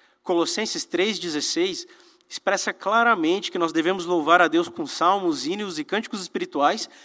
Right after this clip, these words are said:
e ele não tava falando de culto público. Obviamente, no culto devemos cantar, mas devemos louvar sem cessar, devemos louvar a tempo e a fora de tempo.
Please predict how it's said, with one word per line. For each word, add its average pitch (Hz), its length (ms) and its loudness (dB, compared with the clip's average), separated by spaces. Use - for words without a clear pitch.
e 175 80 -6
ele 165 160 2
não 214 140 2
tava 254 220 2
falando 180 280 0
de 147 120 -12
culto 151 200 -10
público. 120 520 -6
Obviamente, 131 480 -4
no 120 80 -6
culto 143 240 -12
devemos 139 380 -6
cantar, 110 400 -16
mas 135 480 -2
devemos 147 420 0
louvar 165 420 6
sem 170 140 -6
cessar, 127 340 -2
devemos 151 360 0
louvar 160 280 2
a 143 80 2
tempo 180 420 2
e - 20 0
a 151 60 -2
fora 147 280 -2
de 139 100 -12
tempo. 135 400 -8